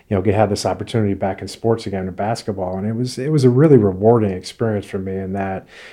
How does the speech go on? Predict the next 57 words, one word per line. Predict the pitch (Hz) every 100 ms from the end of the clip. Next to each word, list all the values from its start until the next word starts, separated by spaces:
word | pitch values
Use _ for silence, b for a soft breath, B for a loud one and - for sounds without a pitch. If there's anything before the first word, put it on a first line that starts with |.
| B -
you |
know, | 98
to | 92 98
have | 120 117
a, | 104 98 - 110
uh, | 95 90 85 -
an | 120 113
impact | 113 - 107 101 101
in |
these | 95 95
kids' | - 110 90
lives | 90 95 95 92 92
and | 82
careers | - 101 101 90 90
in, | 98 92
in | 127
a |
very | 127 131 -
positive | - 117 110 95 85
way, | 87 85
right? | 82 98 -
Like | 98 90 - B B B -
taking | 123 110 113
all | 107 104
the | 101
experience | 98 - 117 107 98 98 -
of, | 98 95 101 98
and | - 123
the | 113
good | 104 127
and | 120
the |
bad | 101 101 101 98
from | 104
the | 107
teams | - 117 104
I | 101
played | 92 - 101 95
for, | - 92 90
whether | 95 95
it | 90
be | 92
ownership | 92 98 95 - -
groups | 101 101 101 -
or | 90 90 B B _
G | 98 98 101
Ms | 95 92 92
or | 87
coaches, | - - 107 101 104 95 98
and, | 90 98
and | 107
try | 104 123
to | 123
reflect | 95 92 - 123 123
on | 101 98
that | 98 98 95
and, | 95